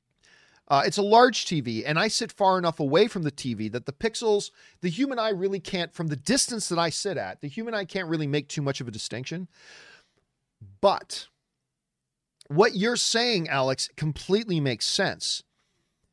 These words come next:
The higher the resolution, uh, we get, the more and more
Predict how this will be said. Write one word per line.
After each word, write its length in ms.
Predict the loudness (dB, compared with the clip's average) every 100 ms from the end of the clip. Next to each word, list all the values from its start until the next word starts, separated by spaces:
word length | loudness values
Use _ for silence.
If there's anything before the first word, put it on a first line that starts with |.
| _
The 220 | 4 4 4
higher 480 | 0 0 2 2 0
the 120 | -2
resolution, 960 | 0 -2 -2 -2 0 0 -2 -10 -16 -20 _ _ _ _ _ _ _ _ 6
uh, 300 | 8 8 6
we 200 | 4 0
get, 480 | 2 2 2 -4 -16 _ _ _
the 180 | 0 4
more 360 | 6 6 8 8
and 100 | 6
more 420 | 6 8 8